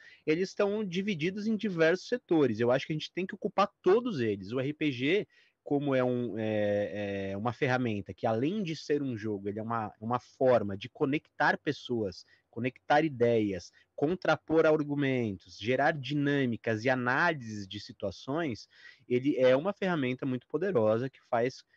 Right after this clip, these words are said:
com que pessoas que tenham, é, pensamentos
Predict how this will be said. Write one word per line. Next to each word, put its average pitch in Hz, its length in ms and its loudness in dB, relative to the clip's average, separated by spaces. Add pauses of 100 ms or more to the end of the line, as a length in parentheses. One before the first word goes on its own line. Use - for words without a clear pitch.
(160)
com 147 140 -8
que 143 160 -4
pessoas 127 680 0 (260)
que - 120 -16
tenham, 131 640 0
é, 110 960 0 (100)
pensamentos 143 920 -2